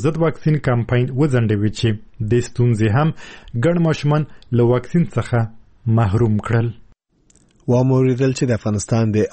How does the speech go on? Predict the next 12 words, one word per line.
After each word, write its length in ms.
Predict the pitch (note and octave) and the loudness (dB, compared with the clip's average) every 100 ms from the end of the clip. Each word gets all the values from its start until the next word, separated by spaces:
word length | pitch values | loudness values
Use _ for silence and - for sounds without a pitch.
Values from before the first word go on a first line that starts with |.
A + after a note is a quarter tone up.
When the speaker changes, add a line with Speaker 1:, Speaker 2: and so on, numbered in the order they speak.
| G#2 | 0
Speaker 2:
عامه 200 | A2+ G#2 | 2 2
روغتیا 300 | G2 - G#2+ G2+ | 0 0 2 2
وزارت 360 | F#2+ A2 A2 | 2 0 0
غواړي 300 | G#2 A#2 A#2+ A2 | 0 2 2 2
هغو 240 | A2+ A#2 A#2+ B2+ G#2+ | 0 0 0 0 -2
درې 140 | A#2 C3 C3 | 0 2 2
میلیونه 280 | G#2+ G2 F#2+ | 0 0 -2
ماشومانو 420 | F#2 - A2+ A#2 A2 | -4 -2 0 0 2
ته 80 | A#2+ - - - - A#2 | -2 -2 -10 -20 -6 0
د 140 | A2 G#2+ A#2+ | 0 0 0
پولیو 340 | A2 A2 B2+ A2+ | 2 4 2 2
ضد 300 | C#3 A#2+ - | -2 -2 -8